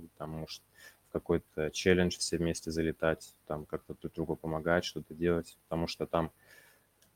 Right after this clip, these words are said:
ну, условно, чтобы стать валидатором, там нужен определённый ресурс, то есть как минимум там нужно Reddit какой-нибудь арендовать, нужно на стейк, э, накопить, ну, причём, то есть если ты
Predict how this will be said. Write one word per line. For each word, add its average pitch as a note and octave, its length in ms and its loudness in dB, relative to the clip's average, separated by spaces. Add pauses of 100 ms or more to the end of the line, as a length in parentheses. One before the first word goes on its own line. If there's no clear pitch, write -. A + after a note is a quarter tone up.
(180)
ну, C3 200 12
условно, B2+ 420 12
чтобы A2 260 8
стать - 300 8
валидатором, A2 600 10
там G2 240 6
нужен G2 280 6
определённый F#2 1500 6 (320)
ресурс, - 600 0 (180)
то F2+ 80 2
есть - 160 0
как - 180 -2
минимум F#2 380 6
там E2+ 240 -2
нужно D#2+ 520 -8 (200)
Reddit G2 300 4
какой-нибудь E2 500 -6
арендовать, E2 560 -2 (880)
нужно G2+ 320 6
на F2 460 4
стейк, - 680 2
э, F2+ 260 6
накопить, F2 680 -2 (100)
ну, F2 180 2
причём, E2 480 -2
то - 120 -6
есть - 160 -4
если E2 180 -4
ты E2 60 -8